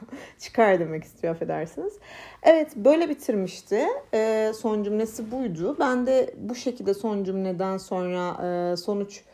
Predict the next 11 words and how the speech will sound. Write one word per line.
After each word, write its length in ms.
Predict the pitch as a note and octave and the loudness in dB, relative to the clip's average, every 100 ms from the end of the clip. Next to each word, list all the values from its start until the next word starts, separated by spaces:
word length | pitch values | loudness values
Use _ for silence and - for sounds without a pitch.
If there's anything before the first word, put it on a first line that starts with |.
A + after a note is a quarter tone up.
| - - - - - | -20 -20 -20 -14 -2
e, 320 | F#3 F#3 F3+ F3+ F3+ F3+ | 2 4 2 0 -4 -6
kapanış 440 | - A3+ A3 G#3+ - | -4 0 0 0 -4
cümlelerimi 720 | F#3+ F3+ F3+ F3 F3 F3 E3+ - | -4 -2 0 0 -2 -4 -6 -10
kurup, 520 | - A#3+ C#4+ - - | -6 -4 -6 -8 -2
e, 280 | F#3 F#3 F3+ F#3 F#3 - - - - - - A2 - - - - - | 2 4 2 0 -8 -14 -20 -20 -20 -20 -18 -16 -18 -20 -20 -20 -10
bitirmiştim 760 | G3+ G#3 B3+ B3+ C#4 - F#3+ | -6 -2 0 0 -2 -2 -4
programı. 540 | - G3 F#3 F#3+ D4 A4+ | 0 2 4 2 -2 -4
Şimdi 520 | - F#4+ F4+ D#4 D#4 F4+ G#4 | -6 -4 -2 -2 -4 -6 -8
ikinci 580 | B3 B3 D4 C#4+ C4+ D4+ | -8 -2 2 4 2 0
evreye 520 | - G#3+ G3+ G#3 A3+ | 0 2 2 2 2
geliyorum. 540 | A#3 G3+ F#3 F#3 G#3 | 2 2 0 0 -4